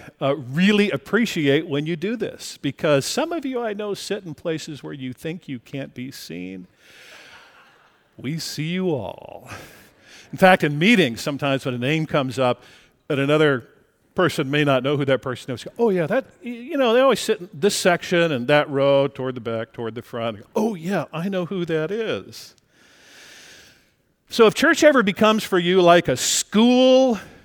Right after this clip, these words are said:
you know, where you show up to class, you listen to the lecture, you skedaddle as soon as it's over,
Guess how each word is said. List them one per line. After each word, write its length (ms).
you 80
know, 80
where 80
you 80
show 320
up 100
to 60
class, 760
you 60
listen 280
to 80
the 100
lecture, 500
you 160
skedaddle 540
as 140
soon 180
as 140
it's 180
over, 320